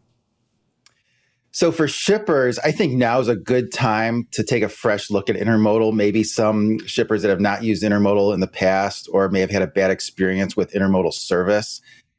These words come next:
You know, you do have to have, uh, um,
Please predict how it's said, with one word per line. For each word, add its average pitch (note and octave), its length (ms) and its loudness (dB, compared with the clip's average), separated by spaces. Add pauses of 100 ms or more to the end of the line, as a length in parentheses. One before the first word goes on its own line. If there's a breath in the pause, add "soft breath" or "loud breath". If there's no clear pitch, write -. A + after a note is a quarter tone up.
(420)
You B2 80 0
know, A#2 160 2
you B2 100 0
do C#3+ 300 0
have C#3+ 180 0
to C#3 80 -2
have, A#2 380 2 (760)
uh, B2 40 2 (140)
um, F#2 220 0